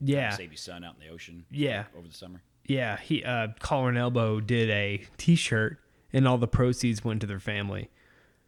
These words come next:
Speaker 1: So they're kinda, you know, they're
Speaker 2: Well, they both got caught in a riptide, didn't it? And then
Speaker 1: Yeah.
Speaker 2: he kind of, he held his son up or something. I don't
Speaker 1: Yeah,
Speaker 2: understand.
Speaker 1: he
Speaker 2: So
Speaker 1: saved
Speaker 2: someone
Speaker 1: one of
Speaker 2: came and
Speaker 1: the
Speaker 2: rescued him. He made sure they got his son.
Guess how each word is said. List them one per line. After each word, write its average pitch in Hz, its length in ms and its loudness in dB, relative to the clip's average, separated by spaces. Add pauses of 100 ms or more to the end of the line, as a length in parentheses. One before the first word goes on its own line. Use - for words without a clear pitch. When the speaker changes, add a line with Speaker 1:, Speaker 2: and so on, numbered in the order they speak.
(560)
Speaker 1:
So 131 220 0
they're 123 160 2
kinda, 131 340 2
you 117 100 0
know, 113 100 0
they're 113 200 -2
Speaker 2:
Well, - 120 -14
they 101 60 -12
both 135 200 -12
got 107 140 -12
caught 117 200 -12
in - 40 -18
a 87 60 -16
riptide, 85 460 -14
didn't 82 160 -16
it? 98 260 -16
And 85 100 -18
then 80 160 -18 (340)
Speaker 1:
Yeah. 113 260 0
Speaker 2:
he 117 60 -14
kind 107 260 -14
of, 78 200 -20 (1200)
he 95 160 -18
held 120 160 -12
his 87 160 -16
son 135 260 -12
up 82 200 -18
or 78 40 -18
something. 82 280 -14
I 92 40 -14
don't 87 180 -14
Speaker 1:
Yeah, 135 180 0
Speaker 2:
understand. 120 160 -2
Speaker 1:
he 131 60 2
Speaker 2:
So - 100 -6
Speaker 1:
saved 127 260 2
Speaker 2:
someone 117 120 -2
Speaker 1:
one 117 40 0
of 113 60 -2
Speaker 2:
came 107 80 -6
and 104 80 -6
Speaker 1:
the - 20 -8
Speaker 2:
rescued 110 300 -10
him. 78 80 -12
He 80 100 -18
made 87 180 -18
sure 90 140 -16
they 87 80 -16
got 90 100 -18
his 80 100 -18
son. 113 200 -20